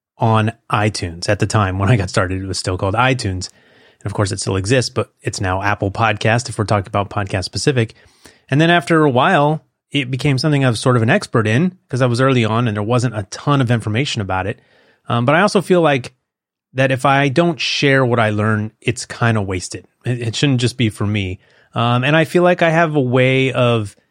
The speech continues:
being able to translate things, probably 'cause it takes me quite a while to learn something. I'm, I feel like I'm fairly dense when it comes to something, uh, that I need to know. And so I feel like I can explain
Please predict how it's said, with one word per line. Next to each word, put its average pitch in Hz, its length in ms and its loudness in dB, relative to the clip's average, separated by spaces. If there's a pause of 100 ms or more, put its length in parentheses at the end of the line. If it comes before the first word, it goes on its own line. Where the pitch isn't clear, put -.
(260)
being 135 180 0
able 131 160 2
to 104 120 -4
translate 127 720 0
things, 135 300 -2
probably 175 280 0
'cause 113 360 -2
it 117 140 -6
takes 135 280 -4
me 123 340 0
quite 160 260 0
a 156 60 0
while 147 260 2
to - 80 -4
learn 113 300 2
something. 160 400 0
I'm, 110 140 -2
I 107 100 -10
feel 131 200 0
like 123 140 2
I'm 107 100 -4
fairly 107 280 0
dense 98 420 -2
when 107 120 -4
it 104 100 -12
comes 107 260 -4
to 107 140 -6
something, 104 460 -4 (500)
uh, 104 160 0
that 107 120 0
I 107 80 2
need 113 220 0
to 110 100 -2
know. 101 380 0
And 123 180 0
so 127 220 2
I 117 80 0
feel 151 220 0
like 143 160 2
I 135 100 0
can 123 220 -2
explain 147 960 0